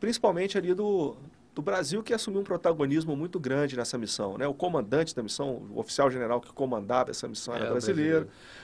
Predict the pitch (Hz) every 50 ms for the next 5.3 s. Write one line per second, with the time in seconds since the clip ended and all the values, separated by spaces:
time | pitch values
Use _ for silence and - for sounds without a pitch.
0 | - - - 131 151 175 165 139 - - 143 147 139 - - 123 117 - - -
1 | 127 123 120 120 123 113 113 117 117 110 101 98 120 123 123 120 - - 117 -
2 | - - - 123 127 127 - - 117 107 117 117 117 107 101 - - - - -
3 | - - _ - - 127 139 135 - 135 120 107 - - 143 147 139 - - -
4 | - - - 131 123 120 110 - 110 - - - - 110 - 143 160 190 185 165
5 | 151 156 160 160 156 -